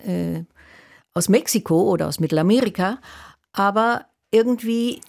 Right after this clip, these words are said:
steckt doch da sehr, sehr viel mehr dahinter. Und dann habe ich eine Kulturzeitschrift gesehen mit dem Titel, äh,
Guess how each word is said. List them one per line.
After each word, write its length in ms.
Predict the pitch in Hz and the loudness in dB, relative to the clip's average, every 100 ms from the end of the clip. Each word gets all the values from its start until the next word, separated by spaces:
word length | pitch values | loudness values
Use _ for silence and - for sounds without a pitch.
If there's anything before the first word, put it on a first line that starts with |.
| - | -10
steckt 340 | - 214 - | -4 -4 -2
doch 80 | 208 | -4
da 220 | - 208 | 0 0
sehr, 220 | 180 214 | 2 2
sehr 160 | 214 208 | 2 -2
viel 180 | - 196 | 0 0
mehr 220 | 185 170 | 2 0
dahinter. 640 | 160 151 147 143 156 294 _ | -2 -2 -4 -6 -10 -12 _
Und 200 | 185 180 | -8 -6
dann 220 | 185 196 | -6 -4
habe 200 | 208 214 | -4 -4
ich 120 | 214 | -6
eine 120 | 196 196 | -6 -4
Kulturzeitschrift 1200 | 208 190 254 269 - 190 185 - 202 302 - - - - - _ - | -6 -4 -2 -2 -2 -2 -2 -2 -4 -4 -12 -20 -20 -20 -20 _ -2
gesehen 640 | 196 175 180 202 240 247 - | 0 2 2 4 2 2 0
mit 220 | 202 196 | -2 -2
dem 160 | 196 | -4
Titel, 520 | - 233 220 247 277 285 _ _ - - _ _ _ - | -2 -2 0 0 0 -6 _ _ -20 -20 _ _ _ -4
äh, 300 | 202 196 | 0 0